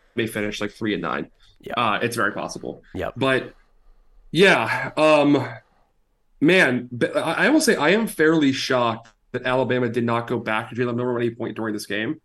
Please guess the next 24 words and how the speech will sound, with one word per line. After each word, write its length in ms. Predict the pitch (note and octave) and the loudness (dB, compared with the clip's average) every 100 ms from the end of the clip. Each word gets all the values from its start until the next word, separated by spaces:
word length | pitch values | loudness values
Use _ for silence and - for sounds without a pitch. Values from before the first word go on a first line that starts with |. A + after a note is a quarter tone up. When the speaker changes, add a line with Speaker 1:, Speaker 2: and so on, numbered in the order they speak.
| - | -16
Speaker 2:
Yeah. 180 | - - - | -14 -12 -6
Speaker 1:
Uh, 280 | A#2+ A#2 - | -4 -4 -2
obviously, 920 | C3+ D#3 G3 F3 E3+ C#3+ C#3 B2+ A#2+ - | -2 0 0 0 2 2 2 0 -4 -12
he 580 | - B2+ B2 B2 B2 - _ _ _ - | -8 -4 -2 -2 -4 -8 _ _ _ -10
has 240 | G#2+ A#2 | -6 -4
his 120 | A2 | -2
own 140 | A2+ A2 | -4 -4
struggles, 500 | - A2 A#2 D#3 D#3 | -4 -4 -2 -4 -4
but 180 | B2 - | -8 -8
he 160 | B2 D#3 | -2 0
is 160 | C#3 | 0
so 340 | - - B2+ B2+ | -2 -2 0 0
clearly 480 | B2 A#2+ A#2 A2+ A2 | -2 -2 -2 -2 -2
better 360 | - G#2+ G#2+ G#2 | -2 -2 -2 -2
than 120 | G2+ | -4
Buchner 520 | G2+ G#2 A2 G#2 G2 | -6 -6 -6 -4 -6
and, 520 | - G2 F#2 F#2+ A#2 - _ _ _ | -6 -6 -6 -8 -12 -18 _ _ _
and 140 | G2+ G#2 | -10 -8
Simpson. 420 | F#2 - - - - | -8 -8 -12 -18 -12
Speaker 2:
Yeah. 200 | G2+ - - - | -8 -8 -10 -6
Speaker 1:
Like, 240 | A#2+ A#2+ | -4 -4
very 380 | B2+ C3 A#2+ G#2+ | -2 0 2 0
obviously 400 | F#2+ - - E2 | -2 -4 -8 -10
better. 160 | - | -12